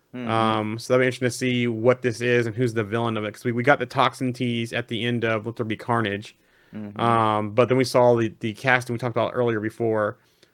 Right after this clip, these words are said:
Speaker 2: who, um, that, that casting could be, uh, another Venom.
Speaker 1: Shriek?
Speaker 2: Um,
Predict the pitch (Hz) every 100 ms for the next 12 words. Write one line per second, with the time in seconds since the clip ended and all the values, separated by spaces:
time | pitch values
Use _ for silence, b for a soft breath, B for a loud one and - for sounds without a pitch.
0 | _ - 127 120 113 107 107 113 - -
1 | 123 104 127 117 117 117 120 101 113 110
2 | 107 104 - 110 113 110 107 101 107 104
3 | 104 107 _ _ - - - 131 160 -